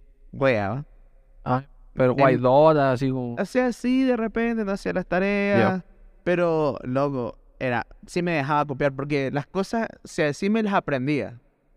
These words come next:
Speaker 1: ¿Cachai? Hacía las tareas, pura la tarea para que me
Speaker 2: Para que te
Speaker 1: entregaban
Speaker 2: ponen nota,
Speaker 1: el
Speaker 2: ajá.
Speaker 1: mismo día, o si no, si era de imprimir, lo hacía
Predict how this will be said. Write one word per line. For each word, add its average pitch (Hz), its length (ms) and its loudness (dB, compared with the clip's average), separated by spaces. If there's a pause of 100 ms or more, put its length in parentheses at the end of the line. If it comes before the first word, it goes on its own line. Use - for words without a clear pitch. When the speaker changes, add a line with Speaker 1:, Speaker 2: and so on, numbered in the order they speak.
(500)
Speaker 1:
¿Cachai? 147 360 -2
Hacía 202 260 0
las 226 160 2
tareas, 240 560 0
pura 202 240 2
la 190 100 2
tarea 196 380 0
para 147 240 -2
que 147 160 -6
me 135 380 -4 (180)
Speaker 2:
Para 127 140 4
que 131 40 6
te 123 80 6
Speaker 1:
entregaban 143 100 6
Speaker 2:
ponen 151 280 2
nota, 165 240 0
Speaker 1:
el 165 140 0
Speaker 2:
ajá. 156 80 0
Speaker 1:
mismo 185 280 0
día, 220 460 0
o 151 100 -4
si 156 200 -4
no, 170 220 -2
si 165 180 -4
era 165 120 2
de 175 80 2
imprimir, 160 480 -2
lo 131 80 0
hacía 208 400 -2